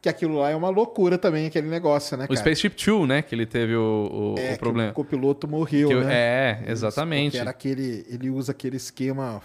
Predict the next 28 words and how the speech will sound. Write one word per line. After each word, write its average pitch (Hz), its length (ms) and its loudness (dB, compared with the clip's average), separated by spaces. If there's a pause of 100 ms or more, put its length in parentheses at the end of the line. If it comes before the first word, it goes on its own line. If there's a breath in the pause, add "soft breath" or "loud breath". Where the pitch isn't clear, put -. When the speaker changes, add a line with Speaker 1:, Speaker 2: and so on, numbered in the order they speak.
(100)
Speaker 1:
feather, 139 500 -4
que - 100 -18
eles 110 100 -14
chamam. 107 380 -6 (360 soft breath)
Speaker 2:
Ah, 160 260 2
sim, 160 260 0
que - 80 -4
ele 123 120 0
vai, 127 440 0
Speaker 1:
É. - 40 -2
Speaker 2:
é. 127 420 2 (120)
Speaker 1:
Você 156 160 2
sabe 175 260 2
como 156 220 2
que 151 100 -2
nasceu 147 380 2
isso 143 160 0
aí? 196 260 2 (180)
Speaker 2:
Não, 139 420 2
como 127 200 2
nasceu, 123 260 0
eu 147 60 2
não 170 80 -2
sei. 110 260 0
Speaker 1:
O, 160 880 2
o 147 160 0
projetista 185 1000 0
inicial, 151 680 0